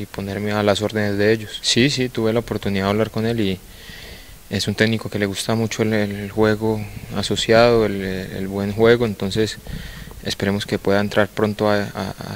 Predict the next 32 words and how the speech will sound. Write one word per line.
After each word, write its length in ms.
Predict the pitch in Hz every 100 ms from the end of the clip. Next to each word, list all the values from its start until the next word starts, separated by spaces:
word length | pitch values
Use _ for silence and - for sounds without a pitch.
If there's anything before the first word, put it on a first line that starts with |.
| 104
a, 60 | 104
a 40 |
su, 380 | 98 - 98 95 110 - - 98
a 60 |
su 160 | - 104
idea 360 | 101 127 147
y, 320 | 127 107 98 - - - 107
y 60 | 104
que 160 | -
todo 220 | - 101 98
salga 280 | 104 104
bien. 160 | 104 107 - - - -
Nada, 680 | 123 117 113 107 110 120 104
América 460 | 98 101 107 117
siempre 480 | 101 104 95 110 110
se 140 | 107 98
arma 340 | 98 101 104
lo 100 | 107
mejor 220 | 101 98
posible 420 | 107 104 110 107
para, 320 | 104 101 92 101 - -
para 140 | 98
afrontar 520 | - 98 90 95 95 - - - - - -
cada 180 | 107
torneo. 480 | 104 101 104 123 139 120 113
Eh, 220 | 95 92
aparte, 800 | 85 - 90 90 101 101 95 101 - - - - - -
como 220 | 98 95
lo 100 | 98
dijiste, 360 | 95 - 104
ellos 200 | 98 104
están 440 | 98 - 95 98